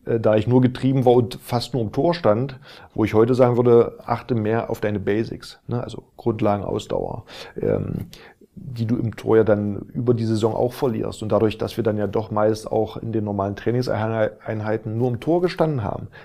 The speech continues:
gehen gewisse Basics einfach verloren. Ja?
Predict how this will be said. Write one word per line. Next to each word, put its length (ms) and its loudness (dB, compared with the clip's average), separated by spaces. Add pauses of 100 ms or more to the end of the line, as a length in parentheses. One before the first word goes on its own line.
(180)
gehen 360 4
gewisse 300 2
Basics 500 0
einfach 240 -4
verloren. 520 -4 (460)
Ja? 280 -6